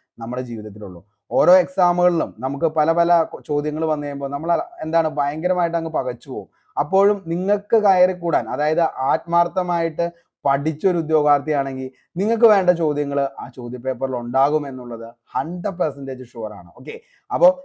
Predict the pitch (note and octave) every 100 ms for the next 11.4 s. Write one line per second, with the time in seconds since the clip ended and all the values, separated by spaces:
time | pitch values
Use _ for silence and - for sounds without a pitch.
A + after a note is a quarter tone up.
0 | _ - F#3 - A3 G#3+ G3+ F#3+ F#3 F3
1 | C#3+ D#3 D3+ D#3 D#3 E3 D3+ C3+ C#3 D3+
2 | C#3 C#3 C3 B2+ C3 A#2 G2+ G2+ _ D#3+
3 | G#3+ A#3 A#3 G3 D3+ - A3 G#3 F3 -
4 | C#3+ C3 G#2+ F2+ D#3+ E3 F#3+ G#3 G3+ E3+
5 | E3 D#3+ F3 D#3 D#3 D3 C#3+ D#3 C#3+ C3+
6 | C#3+ C#3 C#3 C3+ B2+ B2+ _ _ _ C#3
7 | D#3+ F#3+ G3 E3 C3+ B2+ A2 E2+ A2+ E3
8 | E3+ E3 F3+ F#3+ F3+ E3 E3+ D#3+ C#3 C#3+
9 | C#3+ C#3+ C#3 C#3+ C3+ C3 B2 B2 - _
10 | _ C3+ D#3 F3 D#3 C#3+ C3+ C3+ - C#3
11 | B2+ A#2+ A#2+